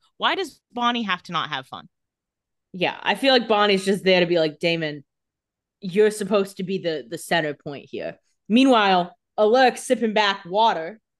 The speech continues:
Speaker 2: and Damon doesn't even notice, so
Speaker 1: Exactly. Caroline,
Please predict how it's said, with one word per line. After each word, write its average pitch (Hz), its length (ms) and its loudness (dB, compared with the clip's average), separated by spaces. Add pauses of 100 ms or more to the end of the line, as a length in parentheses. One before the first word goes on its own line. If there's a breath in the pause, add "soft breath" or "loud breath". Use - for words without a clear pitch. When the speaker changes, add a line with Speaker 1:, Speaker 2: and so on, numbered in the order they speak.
(360)
Speaker 2:
and 196 160 -10
Damon 208 300 -2
doesn't 202 220 -8
even 170 200 -10
notice, 185 480 -6
so 185 540 0 (360)
Speaker 1:
Exactly. 190 520 -6 (240)
Caroline, 302 400 -2